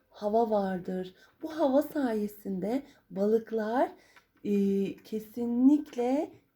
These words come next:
dibe batmaz. İstedikleri zaman dibe inerler.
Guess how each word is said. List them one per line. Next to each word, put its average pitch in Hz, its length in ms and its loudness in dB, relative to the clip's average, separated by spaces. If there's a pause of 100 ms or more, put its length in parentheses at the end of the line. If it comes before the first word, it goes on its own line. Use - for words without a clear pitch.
(120)
dibe 254 340 2
batmaz. 208 960 -8 (420)
İstedikleri 254 680 -6
zaman 175 480 -6
dibe 170 200 -6
inerler. 160 760 -8